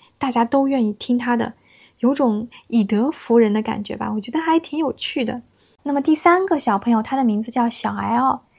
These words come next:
他呢，刚开始到班里面也是不说话的，很安静的样子。就是我们班的另外一个老师怎么和他讲话，他都不说话，他不回答的。然后我就发现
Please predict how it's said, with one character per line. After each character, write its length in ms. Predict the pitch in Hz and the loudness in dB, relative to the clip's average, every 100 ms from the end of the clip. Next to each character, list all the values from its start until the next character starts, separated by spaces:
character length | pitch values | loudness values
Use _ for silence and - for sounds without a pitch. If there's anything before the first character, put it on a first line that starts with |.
| _ _ | _ _
他 200 | - 320 | -6 -2
呢， 240 | 349 311 | -2 -2
刚 180 | 285 294 | 2 0
开 240 | 294 311 302 | 0 -6 -6
始 140 | - | -4
到 140 | 220 | -2
班 220 | 220 240 247 | 2 2 2
里 80 | |
面 200 | 208 214 | 0 -2
也 80 | 208 | -6
是 160 | 226 220 | -6 -8
不 120 | 220 | -10
说 220 | 226 247 | -2 -2
话 240 | 240 302 240 | 0 -2 -2
的， 160 | - _ _ - - | -6 _ _ -20 -20
很 180 | - 202 | -12 -6
安 200 | - 233 | 0 2
静 160 | 254 269 | 4 4
的 80 | 220 | 2
样 300 | 214 214 208 | 2 -2 -4
子。 240 | - - _ _ _ - _ _ _ _ _ _ | -8 -14 _ _ _ -20 _ _ _ _ _ _
就 140 | - | -4
是 420 | 254 - 240 226 _ - | -4 0 0 -2 _ 0
我 80 | 226 | 2
们 140 | 208 | 2
班 140 | 262 | 2
的 60 | 285 | 2
另 140 | 285 311 | 0 2
外 160 | 285 | 2
一 40 | 226 | 2
个 60 | |
老 140 | 220 - | 0 -2
师 140 | - | -6
怎 140 | - 202 | -4 -4
么 120 | 220 | -4
和 120 | - | -6
他 120 | 240 | -4
讲 200 | 226 - | -2 -4
话， 280 | 226 220 233 _ _ | -8 -8 -10 _ _
他 220 | - 262 277 | -4 -2 0
都 180 | 320 | 0
不 160 | 311 277 | 0 -2
说 200 | 240 - | -6 -6
话， 220 | - - | -4 -4
他 140 | - 220 | -2 -2
不 120 | 240 | -4
回 200 | - 196 | -2 -4
答 200 | 196 - | -4 -6
的。 160 | - 247 _ _ - _ | -6 -16 _ _ -20 _
然 140 | - | -8
后 100 | 277 | -2
我 60 | 339 | 0
就 120 | 254 | 0
发 240 | 254 302 320 | 0 0 0
现 280 | 320 269 | 0 -2